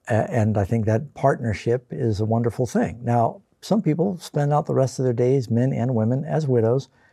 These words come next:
and they still have fulfilled Christian lives. But there's nothing wrong with getting married and not having children. Especially today,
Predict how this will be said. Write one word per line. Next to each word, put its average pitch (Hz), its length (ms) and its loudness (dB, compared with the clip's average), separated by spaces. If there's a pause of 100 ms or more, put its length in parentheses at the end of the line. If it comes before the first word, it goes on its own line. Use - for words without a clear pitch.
(100)
and 180 100 0
they 190 120 2
still 147 240 0
have 120 160 0
fulfilled 110 640 -2
Christian 98 420 -6
lives. 131 540 -4 (840)
But 113 120 -4
there's 104 180 0
nothing 113 240 2
wrong 123 340 2
with 113 240 0
getting 117 300 0
married 107 400 -2 (140)
and 113 160 0
not 110 180 2
having 123 280 -4
children. 139 480 -6 (280)
Especially 190 400 0
today, 127 480 2